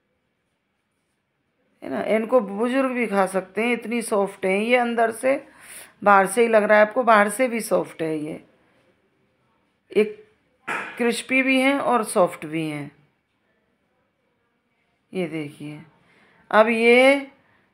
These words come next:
मेरे बेटे ने शिव पुराण पूरी की थी। हर महीने हम करते हैं ऐसा ही, खप्पर भरते हैं महादेव जी का, तो ये महादेव जी का खप्पर भरा जा रहा है। तो सोमवार को उसकी शिव पुराण पूरी हुई थी,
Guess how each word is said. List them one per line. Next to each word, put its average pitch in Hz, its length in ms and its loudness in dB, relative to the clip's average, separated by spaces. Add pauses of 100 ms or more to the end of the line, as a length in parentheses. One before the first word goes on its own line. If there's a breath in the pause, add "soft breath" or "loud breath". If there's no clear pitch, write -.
(420)
मेरे 220 300 4
बेटे 214 380 6
ने 269 160 0
शिव 247 340 -4
पुराण 240 260 4
पूरी 196 320 -4
की 175 220 -10
थी। 226 340 -10 (400 soft breath)
हर 208 160 4
महीने 220 360 2
हम 226 180 2
करते 208 380 0
हैं 220 120 2
ऐसा 214 200 -2
ही, 240 200 -2 (480 soft breath)
खप्पर 233 360 2
भरते 175 400 0
हैं 156 260 -8
महादेव 175 380 0
जी 147 220 -12
का, 151 140 -12 (720 soft breath)
तो 220 40 2
ये 240 160 4
महादेव 208 440 6
जी 202 140 -4
का 277 140 2
खप्पर 240 420 0
भरा 165 280 0
जा 143 200 -6
रहा 135 120 -6
है। 175 240 -14 (1040 soft breath)
तो 208 80 -2
सोमवार 226 500 4
को 254 120 2
उसकी 240 260 -2
शिव 214 260 0
पुराण 202 260 4
पूरी 185 300 -2
हुई 196 200 2
थी, 262 280 -8